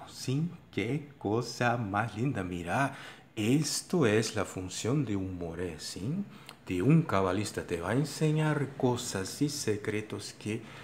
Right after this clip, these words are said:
están escondidos y muy bien ocultos en el texto. Entonces, vamos allá, mira. Los sabios descubrieron que a partir del primer versículo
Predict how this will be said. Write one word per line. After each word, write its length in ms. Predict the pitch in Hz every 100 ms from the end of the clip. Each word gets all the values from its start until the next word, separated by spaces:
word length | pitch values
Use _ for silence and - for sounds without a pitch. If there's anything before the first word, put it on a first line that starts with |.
| - - - -
están 480 | 110 - - 95 95 - -
escondidos 920 | 123 127 - - 107 101 107 98 95
y 100 | 90
muy 320 | 90 135 185
bien 340 | 120 131 123
ocultos 520 | 113 - 107 - 92
en 120 | 87 85
el 160 | 82
texto. 300 | 90 87 -
Entonces, 440 | 87 - 110 - 87
vamos 320 | 127 107 -
allá, 260 | 80 80
mira. 300 | 85 85 - - - - - - - - - - - - -
Los 240 | 104 147 -
sabios 440 | 220 214 214 185
descubrieron 720 | 185 - 202 165 165 147 120
que 120 | 113
a 100 | 107
partir 480 | 107 104 - 143 135
del 180 | 104 95
primer 540 | - 101 95 104 156
versículo 760 | 165 170 180 - - 139 -